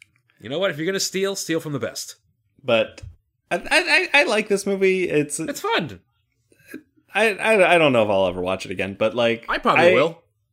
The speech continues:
Speaker 2: I respect that they're like, "We're gonna sell you a killer doll movie," but it turns out it's not a killer doll. It's a ghost ventriloquist.
Speaker 1: Yes, I ended up watching this movie twice.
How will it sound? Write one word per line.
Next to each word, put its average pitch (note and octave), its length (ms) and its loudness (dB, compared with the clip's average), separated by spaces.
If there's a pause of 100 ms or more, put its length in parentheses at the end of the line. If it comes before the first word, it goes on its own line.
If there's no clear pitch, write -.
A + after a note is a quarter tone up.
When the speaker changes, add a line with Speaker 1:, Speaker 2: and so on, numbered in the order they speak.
(320)
Speaker 2:
I G3 120 2
respect F#3+ 540 2
that D3 280 0
they're C3 220 4
like, A2 340 2
"We're C3+ 180 -2
gonna D#3 200 -2
sell C3+ 220 2
you A#2+ 160 0
a G2+ 60 -2
killer A2 320 -2
doll G2 240 0
movie," F2 300 -8
but F#2+ 180 -8
it B2 60 -12
turns E3 220 -8
out D#3 120 0
it's A#2 140 -6
not G2+ 280 -6
a F#2+ 40 -6
killer F2 340 -6
doll. F2 420 -6 (180)
It's G#2 180 -4
a F#2+ 60 -2
ghost A#2 380 0
ventriloquist. G#2 840 -2
Speaker 1:
Yes, - 280 -6
I G3 160 2
ended A#3+ 220 -4
up F#3+ 120 -2
watching D#3+ 280 -2
this D3 160 -8
movie C#3 160 -6
twice. - 640 -8